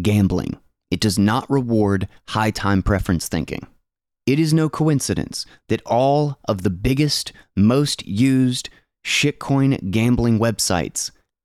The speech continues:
collapse. It is not a sound culture, it does not have sound practices, and it is a recipe for disaster. My advice, Guy's advice,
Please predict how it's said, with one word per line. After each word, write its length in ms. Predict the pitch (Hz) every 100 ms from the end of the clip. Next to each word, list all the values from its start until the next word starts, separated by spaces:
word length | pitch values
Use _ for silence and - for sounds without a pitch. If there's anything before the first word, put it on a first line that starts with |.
| _ _ -
collapse. 840 | - 117 98 104 95 - - - - _ _ _ _ _ _
It 100 | 113
is 140 | 110 98
not 300 | 113 123 147
a 80 |
sound 400 | 135 127 123 117
culture, 500 | - 107 - 107 101 -
it 120 | -
does 220 | - 98
not 300 | 101 104 127 -
have 220 | 123 120
sound 400 | - 101 101 -
practices, 640 | 92 90 - - 85 85 - - -
and 140 | 101
it 80 | 107
is 140 | 98 104
a 80 |
recipe 460 | 95 98 - 92 95
for 180 | - 87
disaster. 640 | 82 80 - - - - _ _ _ _ -
My 320 | 87 90 101
advice, 440 | 143 - 101 80 -
Guy's 440 | - 95 131 139
advice, 560 | 139 113 87 76 -